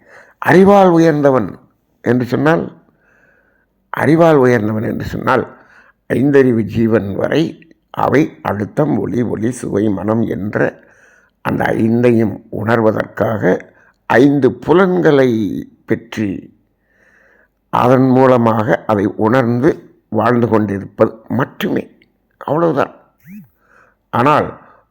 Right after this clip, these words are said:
மனிதனோ ஆறாவது புலன் என்று ஒன்று இல்லை, இல்லை. ஆனால் ஆறாவது அறிவு என்ற மனம் என்ற ஒரு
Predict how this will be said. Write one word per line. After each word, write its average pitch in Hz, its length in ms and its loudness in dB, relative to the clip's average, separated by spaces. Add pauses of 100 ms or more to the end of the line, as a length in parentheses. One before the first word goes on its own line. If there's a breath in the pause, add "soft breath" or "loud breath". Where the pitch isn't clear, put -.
மனிதனோ 117 760 0 (320 soft breath)
ஆறாவது 127 800 2
புலன் 131 400 2
என்று 135 340 0
ஒன்று 127 520 -2
இல்லை, 101 720 -4 (320)
இல்லை. 92 480 -10 (380)
ஆனால் 92 500 0
ஆறாவது 123 800 4
அறிவு 117 380 0
என்ற 104 460 -4 (300 soft breath)
மனம் 113 640 -4 (420)
என்ற 107 500 -4 (540 loud breath)
ஒரு 117 540 -4